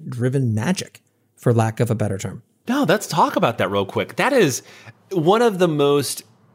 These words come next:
Speaker 2: I guess, I don't know if people even think about this, but E B S is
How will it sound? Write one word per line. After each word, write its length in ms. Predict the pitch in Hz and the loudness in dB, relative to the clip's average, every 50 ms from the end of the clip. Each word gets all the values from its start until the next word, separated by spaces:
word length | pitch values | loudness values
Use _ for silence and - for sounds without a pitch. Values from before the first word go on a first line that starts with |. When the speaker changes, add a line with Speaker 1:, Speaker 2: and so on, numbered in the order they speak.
| _ - | _ -4
Speaker 2:
I 140 | - 123 131 | -4 -2 -2
guess, 320 | 123 135 131 123 110 - - - 143 139 139 | 0 -2 -2 -2 -4 -8 -12 -12 -12 -6 -4
I 80 | 151 185 | -2 0
don't 160 | 226 247 208 | 0 0 2
know 160 | 165 147 123 | 4 4 4
if 80 | 113 - | 2 0
people 240 | - 120 - 113 107 | -4 -4 -2 0 -2
even 260 | 107 87 101 92 87 | 0 0 -2 -4 -6
think 300 | - - - 156 202 233 | -6 -4 -4 -4 -4 -4
about 320 | 254 175 104 90 92 - | -4 -2 -2 -4 -4 -4
this, 240 | - 67 - - - | -8 -8 -8 -8 -10
but 320 | - - 107 95 - - - - | -4 -2 -2 -2 -4 -10 -12 -8
E 120 | 202 220 | -8 -6
B 180 | 214 220 156 98 | -4 -2 -2 -2
S 380 | 73 57 - - - - - - - | -2 -4 -6 -10 -12 -14 -14 -12 -6
is 500 | 131 131 123 120 117 113 110 101 92 | 0 2 2 4 4 2 0 -2 -6